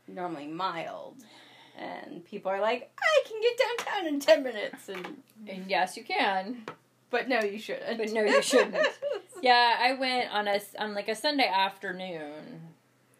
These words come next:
Speaker 2: Actually, on a Sunday morning and then again on Sunday evening. Because I was doing a puzzle pickup via the porch. Um,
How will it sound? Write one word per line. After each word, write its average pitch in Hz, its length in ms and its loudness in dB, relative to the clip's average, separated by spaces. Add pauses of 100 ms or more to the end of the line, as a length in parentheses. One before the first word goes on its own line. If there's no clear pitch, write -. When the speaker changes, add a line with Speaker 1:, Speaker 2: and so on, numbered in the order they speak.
(120)
Speaker 2:
Actually, 202 260 0
on 294 140 2
a - 20 -4
Sunday 262 260 0
morning 190 300 -4
and 165 80 -8
then 160 80 -6
again 160 500 -8
on 160 200 -14
Sunday 156 680 -8
evening. 165 760 -14 (680)
Because 165 240 -8
I 156 80 0
was 160 180 -8
doing 160 300 -8
a 160 160 -8
puzzle 165 720 -6 (100)
pickup - 520 -6 (580)
via 165 220 -6
the - 100 -14
porch. 156 720 -6 (1300)
Um, 160 540 -8